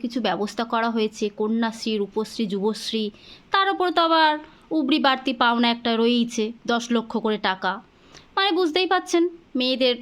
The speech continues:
বাজারে কত ডিমান্ড। তো আপনারা এখনও কেন কন্যা সন্তান নিতে ভয় পান? মানে বুঝতেই পাচ্ছেন আমাদের সমাজে একটা মেয়ের কত দাম, একটা মেয়ের জীবন, তার সম্মানের দাম দশ লক্ষ করে টাকা।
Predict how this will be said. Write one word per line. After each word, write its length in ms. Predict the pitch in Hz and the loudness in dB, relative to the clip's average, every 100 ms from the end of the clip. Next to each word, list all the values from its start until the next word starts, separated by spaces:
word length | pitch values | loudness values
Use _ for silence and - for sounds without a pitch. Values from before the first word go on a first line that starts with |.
| 226 | -2
বাজারে 280 | 202 208 214 | -2 0 -2
কত 160 | 220 226 | -2 -2
ডিমান্ড। 480 | 208 233 226 233 - - - _ | 0 0 -2 -4 -12 -20 -20 _
তো 60 | 427 | -4
আপনারা 320 | 302 339 349 | -2 0 0
এখনও 440 | 262 214 - 403 480 | 2 0 -2 -2 0
কেন 200 | 508 480 | 0 2
কন্যা 260 | 427 349 | 4 4
সন্তান 340 | 330 302 285 262 | 4 0 2 0
নিতে 220 | 247 233 | 0 -2
ভয় 260 | 220 196 185 | -2 -4 -4
পান? 200 | 175 202 - _ - - - | -6 -8 -14 _ -20 -14 -4
মানে 120 | 330 | -2
বুঝতেই 260 | 285 294 320 | -2 0 0
পাচ্ছেন 560 | 311 311 311 294 302 - | 0 -2 -2 0 -2 -4
আমাদের 260 | 202 220 233 | -6 -4 -4
সমাজে 360 | 240 220 226 | -4 -2 -2
একটা 300 | 226 226 226 | -4 -4 -4
মেয়ের 380 | 226 214 208 220 214 | -2 -2 -2 -4 -4
কত 180 | 202 208 | -6 -6
দাম, 360 | 190 208 320 415 _ _ _ - - - | -2 -2 -2 -4 _ _ _ -20 -20 -10
একটা 240 | 208 - | -8 -4
মেয়ের 340 | 240 233 226 190 | 0 0 -2 -2
জীবন, 580 | 226 233 247 240 240 233 | -2 0 2 2 0 -4
তার 120 | 190 | -6
সম্মানের 640 | 196 - 233 240 233 233 202 | -6 -2 0 2 2 0 -2
দাম 220 | 247 359 466 - _ _ - | 0 0 -4 -12 _ _ -4
দশ 280 | 214 240 - | -2 -2 -4
লক্ষ 280 | 202 196 202 | -4 -4 -6
করে 220 | 190 180 | -4 -4
টাকা। 400 | 175 165 151 | -6 -8 -12